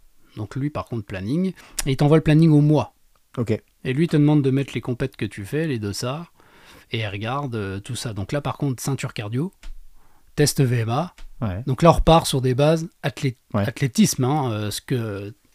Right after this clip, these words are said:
Speaker 1: ce qu'avec Stéphane, tu fais pas, hein. Il te fait pas ta V M A, euh, ceinture cardio, pff, rien à
Speaker 2: Ça veut dire
Speaker 1: carrer.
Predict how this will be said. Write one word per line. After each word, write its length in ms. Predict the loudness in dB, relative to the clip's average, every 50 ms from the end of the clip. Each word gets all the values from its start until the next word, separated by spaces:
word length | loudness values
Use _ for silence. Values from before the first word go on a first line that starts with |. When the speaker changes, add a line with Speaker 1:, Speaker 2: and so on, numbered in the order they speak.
| _ _
Speaker 1:
ce 180 | -16 -14 -8 -4
qu'avec 280 | -2 0 0 0 -2
Stéphane, 400 | -2 -2 -4 -2 0 0 0 0
tu 120 | -2 -4 -6
fais 140 | -6 -6 -4
pas, 140 | -4 -2
hein. 180 | -2 -2 -4 -6 -10 -14 -20 -20 -20 -20 -16 -12 -10
Il 60 | -10
te 60 | -8 -6
fait 80 | -6 -6
pas 120 | -6 -6
ta 140 | -6 -6 -6
V 120 | -4 -4
M 140 | -4 -2 -2
A, 40 | -2 0 0 0
euh, 280 | -2 -2 -2 -4 -4 -6
ceinture 380 | -8 -8 -10 -10 -12 -12 -12 -10
cardio, 460 | -10 -8 -8 -6 -4 -4 -2 -4 -4
pff, 140 | -2 -2 -4 -4 -4 -8
rien 180 | -10 -8 -8 -8 -8 -8 -8 -8 -6 -4
à 40 | -2
Speaker 2:
Ça 100 | 0 0
veut 40 | 2
dire 200 | 2 0 0 0
Speaker 1:
carrer. 240 | 2 4 4 4